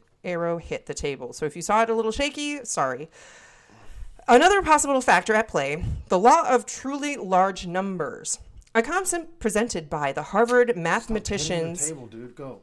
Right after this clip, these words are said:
Speaker 1: Hi, Butters. Uh, everybody take another shot, 'cause he hit the table again. Um, I'm almost done, so then we can get into the predictions.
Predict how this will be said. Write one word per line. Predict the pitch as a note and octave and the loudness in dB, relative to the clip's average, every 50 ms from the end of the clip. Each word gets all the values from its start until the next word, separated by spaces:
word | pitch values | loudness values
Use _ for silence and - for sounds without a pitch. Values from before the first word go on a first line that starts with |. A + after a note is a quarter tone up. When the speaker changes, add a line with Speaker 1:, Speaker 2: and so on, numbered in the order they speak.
| - _ _ _ _ _ - _ _ _ - - - | -20 _ _ _ _ _ -20 _ _ _ -20 -20 -18
Speaker 1:
Hi, | B3+ | -16
Butters. | A#3 - D3+ - - D3+ - - - _ _ _ _ _ _ _ _ _ _ - _ _ - | -14 -14 -14 -14 -14 -14 -14 -14 -16 _ _ _ _ _ _ _ _ _ _ -20 _ _ -12
Uh, | G3 G3 G3 G3 G3 - | -8 -6 -4 -4 -2 0
everybody | G#3+ A3+ A#3 A#3 A#3 | 0 0 0 0 0
take | A#3 A#3 A3 | 0 0 0
another | A3 G#3 G3 G#3 | 0 -4 -2 -2
shot, | - E4+ E4 - - - | 0 0 0 -2 -4 -4
'cause | - A#3+ A3+ | -2 -2 -2
he | A3 | -2
hit | G#3+ A3 A3 | -4 -6 -6
the | F#3+ | -6
table | - E3 D3+ D3 - | -8 -8 -8 -8 -8
again. | - - - - _ _ _ _ _ - - - _ _ - | -12 -14 -16 -18 _ _ _ _ _ -20 -20 -20 _ _ 2
Um, | - G3 G3+ G3+ G3 F#3+ F#3+ F#3 F3+ F3 E3 D#3+ - - - - - - - - - - - - - - - - _ _ _ - | 4 6 6 8 8 8 8 6 6 4 0 -6 -8 -10 -12 -12 -12 -14 -16 -18 -18 -20 -20 -20 -20 -20 -20 -20 _ _ _ -4
I'm | F#3 F3+ | -2 0
almost | F3+ E3 D#3 C#3+ - - | 0 0 -2 -4 -10 -12
done, | - - - - | -14 -16 -14 -12
so | - - D3+ | -6 -6 -4
then | D3 D3 C#3+ | -4 -4 -8
we | C#3+ C#3 | -8 -12
can | C#3 D3 C#3+ - | -12 -14 -14 -12
get | D3+ - | -14 -14
into | - D3 - | -14 -16 -16
the | - | -16
predictions. | - - - - - - - D#3 - - | -18 -18 -16 -14 -14 -12 -12 -14 -16 -18